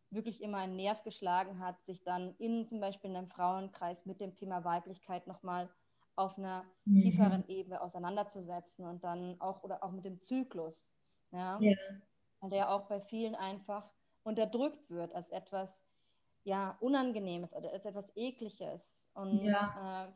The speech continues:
Speaker 1: viele dann da durchpowern und immer meinen, ja, sie müssen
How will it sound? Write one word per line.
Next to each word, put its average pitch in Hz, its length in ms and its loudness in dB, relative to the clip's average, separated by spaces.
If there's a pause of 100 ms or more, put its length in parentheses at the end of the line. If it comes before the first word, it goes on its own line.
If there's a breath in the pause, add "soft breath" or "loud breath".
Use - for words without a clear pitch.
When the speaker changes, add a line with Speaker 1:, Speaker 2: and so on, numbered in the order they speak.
Speaker 1:
viele 214 200 -10
dann 208 140 -4
da 208 100 4
durchpowern 196 1040 2 (440)
und 202 440 -2
immer 214 240 -4
meinen, 208 340 -6
ja, 214 200 0
sie 214 100 -4
müssen 226 540 -4